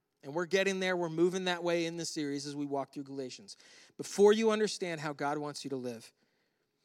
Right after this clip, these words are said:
it is imperative that you understand the gospel foundation on which you stand. And we must refuse to relent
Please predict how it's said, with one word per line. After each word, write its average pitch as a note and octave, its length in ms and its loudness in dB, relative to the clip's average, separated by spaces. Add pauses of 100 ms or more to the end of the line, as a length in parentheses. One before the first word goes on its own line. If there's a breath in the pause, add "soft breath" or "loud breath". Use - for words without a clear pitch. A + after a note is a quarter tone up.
(220 loud breath)
it D#3 120 2
is D#3+ 140 2
imperative F#3+ 680 2
that E3 200 -2
you D#3 140 -4
understand D#3 920 -2 (220 loud breath)
the C#3 80 -10
gospel D#3 560 0
foundation C#3+ 800 -4
on C#3 320 -6
which C3+ 240 -6
you C3 100 -8
stand. A2 500 -12 (1600 soft breath)
And D3 160 -4
we F3+ 140 0
must F#3 440 -2
refuse F3+ 920 -2 (100)
to E3 140 -6
relent C#3 520 -6